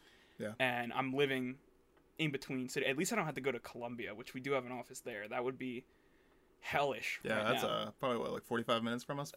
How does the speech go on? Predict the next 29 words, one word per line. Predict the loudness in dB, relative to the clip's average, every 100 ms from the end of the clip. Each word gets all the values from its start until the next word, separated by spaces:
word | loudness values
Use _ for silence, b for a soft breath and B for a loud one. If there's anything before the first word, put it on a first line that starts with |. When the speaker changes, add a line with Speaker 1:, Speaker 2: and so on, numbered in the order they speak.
| -12 -6
Speaker 1:
F-, | 6
Speaker 2:
From | 6 6
Speaker 1:
with | 6
Speaker 2:
anywhere, | 6 4 2
it'd | 0 -6
be |
forty-five | -4 -2 -2 -2 -4
minutes, | -4 -8 -8 -4
Speaker 1:
From |
<laughs> | -2
Speaker 2:
pretty | -2
much. | -2 2
Speaker 1:
What | 2 6
about | 6 6
Speaker 2:
From, | 8
uh, | 10 10
from | 8 4
us, | 8 8 8 4
Speaker 1:
<laughs> | 8
Speaker 2:
probably | 12 12 10 6 4
an |
hour. | 2 -2 -6 -10 0
Speaker 1:
Yeah. | 4 6 4 0
Speaker 2:
With | 2 4
traffic. | 6 4 2 0
Speaker 1:
Mm. | 4 4 2 -6 -8 2
Speaker 2:
Um, | 4 4 0 -2
Speaker 1:
All | 2
right, | 4